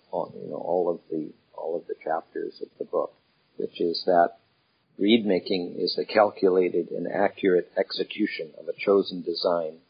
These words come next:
created intentionally to complement a bassoonist's style of playing, their instrument, and their requirements for music making.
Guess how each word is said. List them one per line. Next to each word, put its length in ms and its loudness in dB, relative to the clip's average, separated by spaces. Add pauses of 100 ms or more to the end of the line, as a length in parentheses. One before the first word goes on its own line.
(340)
created 440 4
intentionally 840 0 (100)
to 80 -6
complement 640 0
a 60 -4
bassoonist's 600 -2
style 360 2
of 260 -6
playing, 440 -2 (760)
their 120 2
instrument, 580 0 (440)
and 180 0
their 260 2 (320)
requirements 600 0
for 80 -10
music 380 -4
making. 280 -10